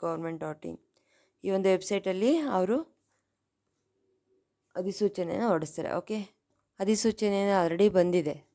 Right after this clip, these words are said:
ಓಕೆ, ಇಷ್ಟ, ಅರ್ಹತೆ ನೋಡಿ, ರೇಷ್ಮೆ ಅಭಿವೃದ್ಧಿ ಆಯುಕ್ತರು, ರೇಷ್ಮೆ ಕೃಷಿ ನಿರ್ದೇಶಕರು. ಓಕೆ, ಹಾಗೆ ನೇಮಕಾತಿ ವಿಧಾನ, ಯಾವ ರೀತಿ ನೇಮಕಾತಿ ನಡೀತದೆ ಅಂತ ನೋಡಿ,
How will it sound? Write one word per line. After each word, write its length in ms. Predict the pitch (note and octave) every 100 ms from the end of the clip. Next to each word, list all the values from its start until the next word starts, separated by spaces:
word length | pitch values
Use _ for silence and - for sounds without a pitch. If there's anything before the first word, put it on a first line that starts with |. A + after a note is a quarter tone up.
| D#3+
ಓಕೆ, 280 | D#3 G3 F3 - _ -
ಇಷ್ಟ, 240 | - - D#3+ D#3 C#3+ C#3 _ _ _ _
ಅರ್ಹತೆ 640 | D#3+ E3 D#3 E3+ E3 D#3+ D#3+ _ _ _ _ _ _ -
ನೋಡಿ, 340 | F3+ G3+ A3 _ _ _
ರೇಷ್ಮೆ 420 | F3+ F#3+ F#3 G#3 F#3+
ಅಭಿವೃದ್ಧಿ 720 | F3 F3+ F3 D#3 F#3+ A3 B3+ _ _ _ _ _ _ _ _ -
ಆಯುಕ್ತರು, 800 | E3+ E3 - E3 D#3+ D#3+ - -
ರೇಷ್ಮೆ 500 | D#3 E3 - - E3
ಕೃಷಿ 300 | E3 D3+ E3+
ನಿರ್ದೇಶಕರು. 1000 | D#3+ C#3+ C#3+ D#3 D#3 C#3 C#3 C#3 C#3 _ _ _ _ _ _ _ -
ಓಕೆ, 260 | D#3 E3 D#3 - _ _ _ _ _ -
ಹಾಗೆ 180 | E3+ F3
ನೇಮಕಾತಿ 540 | E3+ E3 E3 E3 E3
ವಿಧಾನ, 260 | D#3+ D#3+ D#3
ಯಾವ 200 | D#3 D3
ರೀತಿ 380 | D3 C#3+ D3+
ನೇಮಕಾತಿ 460 | D3 C#3+ C#3+ C#3+ D3
ನಡೀತದೆ 500 | C#3 C#3 - - D#3+
ಅಂತ 280 | C#3+ D3 D3
ನೋಡಿ, 420 | D3 D3+ D#3 D#3